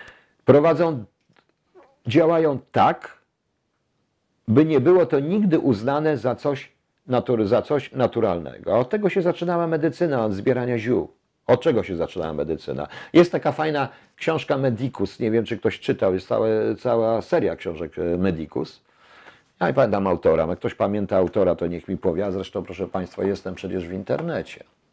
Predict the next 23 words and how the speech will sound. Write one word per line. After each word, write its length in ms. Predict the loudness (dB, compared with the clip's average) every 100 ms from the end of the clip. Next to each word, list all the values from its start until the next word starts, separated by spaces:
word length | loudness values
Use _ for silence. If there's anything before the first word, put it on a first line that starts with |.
| _
No 160 | -16 -8
właśnie, 440 | -6 -6 -8 -12
więc 260 | -12 -10 -12
jeśli 280 | -10 -8
możemy, 420 | -6 -6 -8 -8 -4
to 140 | -4
zobaczymy. 720 | -4 -4 -6 -8 -12 -10 -12 _ -20 -20 -20 -20 _ _ -6
To 200 | -4 -2
proszę 400 | -4 -4 -2 -4
zobaczyć, 560 | -4 -6 -8 -10 -8
ja 140 | -8 -6
tutaj 300 | -8 -10 -10
sobie 300 | -8 -6 -4
zobaczę, 400 | -2 -2 -4 -10
co 100 | -12
to 160 | -10
za 140 | -10 -10
książka. 680 | -10 -12 -12 -6 -6 -6 -12 _ -20 _ _ _ _
Medicus. 840 | -4 -4 -4 -10 -20 -20 -20 -20 -20 _ _ -20 _ _
Czyja 300 | -4 -2 -2
to 120 | -4
była 260 | -4 -6 -6
książka? 640 | -10 -16 -16 -20 -20 -20